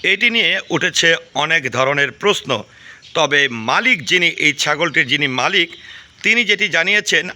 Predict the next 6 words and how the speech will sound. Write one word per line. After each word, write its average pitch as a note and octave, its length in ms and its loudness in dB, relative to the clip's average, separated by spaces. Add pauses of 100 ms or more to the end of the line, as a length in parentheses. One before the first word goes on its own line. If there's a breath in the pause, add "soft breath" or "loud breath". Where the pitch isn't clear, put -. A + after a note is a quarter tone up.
আসলে E3+ 540 0 (120)
এই F#3 220 2
ছাগলটির E3+ 640 -2
নাম E3 400 -2 (520 loud breath)
তিনি G#3+ 260 2
ব্যক্তিগতভাবে E3+ 1200 0